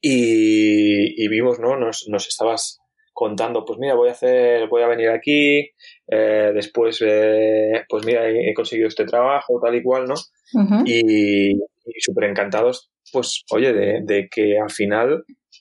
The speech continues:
Speaker 1: tengas un trabajo que te guste y que hagas una cosa tan interesante que nos la vengas a contar aquí, ¿vale?
Speaker 2: Sí, y muy contenta de estar acá también, eh, por lo, bueno, por eso, porque ustedes básicamente fueron testigos de todo mi, mi crecimiento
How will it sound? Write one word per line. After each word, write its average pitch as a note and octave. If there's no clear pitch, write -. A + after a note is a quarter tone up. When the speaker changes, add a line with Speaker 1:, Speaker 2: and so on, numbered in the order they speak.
Speaker 1:
tengas G#2+
un G#2+
trabajo A2
que A2
te G#2+
guste A#2
y A#2
que G#2
hagas A#2
una A#2+
cosa A#2+
tan B2
interesante B2
que E3
nos B2+
la A#2
vengas A2+
a G#2+
contar G#2
aquí, A2+
¿vale? C#3
Speaker 2:
Sí, F#3
y G3
muy G3
contenta G3+
de G3
estar F3
acá E3
también, F3
eh, E3+
por E3
lo, E3
bueno, E3
por E3
eso, F3+
porque D#3+
ustedes E3+
básicamente F3
fueron E3+
testigos F3
de E3+
todo F3
mi, E3+
mi -
crecimiento G3+